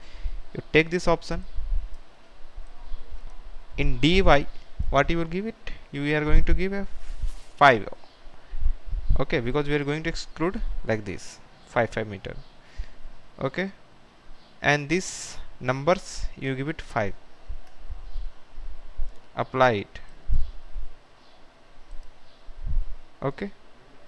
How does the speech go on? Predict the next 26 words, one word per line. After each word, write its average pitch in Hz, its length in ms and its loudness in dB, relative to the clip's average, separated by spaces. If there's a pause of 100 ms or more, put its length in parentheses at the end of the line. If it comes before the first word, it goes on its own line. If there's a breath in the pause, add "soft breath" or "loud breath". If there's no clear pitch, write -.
(220)
so - 160 -10
when 139 140 -4
you 151 60 0
apply 156 260 6
it, 170 300 0 (280)
you 139 100 -6
f-, - 540 -12
can 143 140 0
find 156 280 2
it 175 120 -4
here. 147 200 0 (1120)
This - 540 0 (2500)
purlin 156 420 0
has 135 340 -2
been 143 220 -8
drawn, 139 400 -2
and 131 140 -2
also 123 260 2
you 160 80 -2
can 160 140 -8
see 165 140 -8
the 156 200 0
section - 480 -4
of 156 120 -2
this 131 120 -8
purlin. 123 380 -4